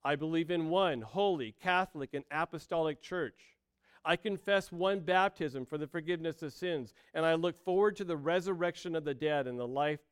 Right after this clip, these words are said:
of the world to come. Amen. And we're satisfied with the Toby Mac version,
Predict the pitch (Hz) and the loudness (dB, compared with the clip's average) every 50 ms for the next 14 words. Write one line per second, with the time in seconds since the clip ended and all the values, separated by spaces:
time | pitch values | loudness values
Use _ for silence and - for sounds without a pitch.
0 | _ _ - 139 127 135 131 123 117 131 135 135 135 131 127 - - 120 - - | _ _ -16 -14 -10 -10 -10 -8 -6 -4 -2 -2 -2 -2 -4 -8 -12 -14 -14 -12
1 | - 131 127 120 117 113 110 - _ _ _ _ _ _ _ _ _ _ - 127 | -10 -8 -6 -6 -6 -6 -8 -12 _ _ _ _ _ _ _ _ _ _ -8 -6
2 | 127 123 120 123 127 120 104 90 87 87 _ _ _ _ _ _ _ _ _ _ | -6 -4 -4 -4 -4 -4 -6 -8 -12 -18 _ _ _ _ _ _ _ _ _ _
3 | _ _ _ _ _ _ _ _ _ _ _ _ _ _ _ _ _ _ _ _ | _ _ _ _ _ _ _ _ _ _ _ _ _ _ _ _ _ _ _ _
4 | _ _ _ - 135 131 127 131 143 165 190 202 - - - 160 151 151 160 170 | _ _ _ -6 -6 -4 -4 -4 -2 -2 -2 -4 -6 -6 -4 -2 0 0 0 -2
5 | 180 170 - - - 165 165 170 175 175 180 180 185 185 _ _ _ _ _ _ | -4 -8 -10 -8 -4 -2 0 0 0 -2 -4 -6 -10 -14 _ _ _ _ _ _
6 | _ _ _ _ _ _ _ _ _ _ _ _ _ _ _ _ _ _ _ _ | _ _ _ _ _ _ _ _ _ _ _ _ _ _ _ _ _ _ _ _
7 | _ _ - 143 127 135 - - 156 156 160 151 175 165 151 147 143 139 143 147 | _ _ -10 -8 -8 -8 -6 -4 -2 -2 -2 -2 -2 -2 -2 -2 -2 -2 -2 -4
8 | 151 - _ _ 147 127 139 147 151 156 147 135 151 156 151 151 151 151 | -4 -6 _ _ -10 -6 -4 -2 -2 -2 -4 -4 -4 -4 -4 -4 -6 -10